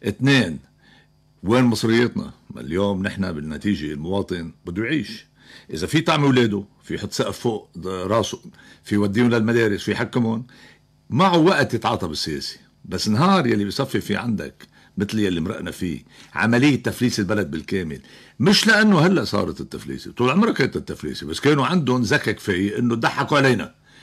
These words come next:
اليوم ما بقى في ضحك، لأنه فعليا المصارف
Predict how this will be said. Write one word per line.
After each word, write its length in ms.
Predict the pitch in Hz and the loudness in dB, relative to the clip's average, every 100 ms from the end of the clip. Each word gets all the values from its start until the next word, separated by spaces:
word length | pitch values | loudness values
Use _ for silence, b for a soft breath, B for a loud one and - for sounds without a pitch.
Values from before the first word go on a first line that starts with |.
| b | b
اليوم 320 | 82 117 123 | 0 4 4
ما 60 | 110 | 2
بقى 140 | 104 | -2
في 120 | 98 98 | -4 -4
ضحك، 340 | 101 120 - | -2 -4 -2
لأنه 180 | 101 98 | -2 -2
فعليا 560 | - 113 113 90 98 101 b b b - _ _ | -2 0 2 0 -4 -8 b b b -20 _ _
المصارف 640 | 87 110 113 110 104 95 | -6 -4 0 2 2 0